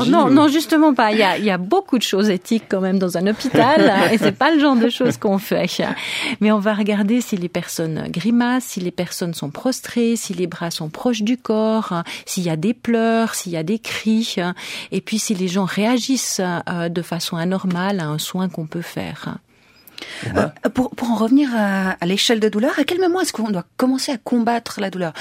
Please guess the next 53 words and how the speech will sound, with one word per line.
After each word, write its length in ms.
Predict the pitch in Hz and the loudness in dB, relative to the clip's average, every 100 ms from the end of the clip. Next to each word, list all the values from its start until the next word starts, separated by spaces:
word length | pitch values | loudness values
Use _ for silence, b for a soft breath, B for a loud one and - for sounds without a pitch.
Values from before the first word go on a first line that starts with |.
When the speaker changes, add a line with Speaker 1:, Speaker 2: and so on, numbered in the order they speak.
| B - | B -12
Speaker 3:
Alors, 120 | 131 - | -10 -6
je 80 | |
comprends 240 | - 202 190 | -4 -2 2
bien, 160 | 214 | 2
si 120 | 202 180 | 0 -2
je 60 | |
me 60 | 156 | -2
casse 240 | 185 180 | -2 -2
une 140 | 196 180 | -2 0
jambe, 400 | 185 185 139 127 B B B | 0 -2 -2 -6 B B B
euh, 200 | 156 147 - | -2 -2 -2
il 80 | |
faut 280 | - - 226 | -4 0 2
lutter 260 | 190 180 175 | 0 -4 -6
contre 240 | 160 - | -6 -6
la 140 | 156 143 | -6 -2
douleur, 260 | 240 359 | -2 4
mais 80 | 294 | 4
si 240 | 220 - | 4 0
je 80 | 240 | 0
me 100 | 214 | 0
brûle 360 | 170 175 220 220 | 0 0 2 2
en 80 | 196 | 0
cuisinant, 640 | - 202 190 202 247 330 | -2 -2 0 0 0 0
il 80 | 302 | 0
faut 180 | - 240 | -2 -8
que, 460 | - 233 220 214 214 B B | -2 0 2 0 -4 B B
que 100 | - | -4
je 100 | 226 | -2
soigne 200 | - 285 | 2 2
cette 180 | 277 254 | 2 0
douleur 260 | 226 262 262 | 0 0 0
aussi ? 220 | 247 - - B B | -4 -8 -12 B B
Speaker 2:
Si 160 | - 254 | -6 -2
vous 140 | 269 247 | 0 2
n'êtes 180 | 247 - | 0 0
pas 160 | 262 | 0
gêné 480 | 233 247 233 226 185 | 2 4 4 4 0
par 180 | - 156 | -4 -6
cette 220 | - 170 | -4 -4
douleur, 560 | 170 160 175 214 214 190 | -4 -2 0 2 2 2
nous, 180 | 208 | 2
on 160 | 226 170 | 2 0
fixe 380 | - 220 - - | -4 -4 -4 -4
une 100 | 165 | -2
limite, 540 | 170 190 185 185 - | 0 0 0 -2 -6
euh, 140 | 147 139 | -8 -8
qui 160 | - | -6
est 100 | 156 | -4
arbitraire, 640 | 139 165 202 - - 160 - | -2 -2 -2 -2 -2 -4 -6
puisque 280 | - - 160 | -12 -10 -6
chacun 420 | - 165 - 190 | -6 -6 -4 -4
va, 340 | 160 147 151 | -2 -4 -6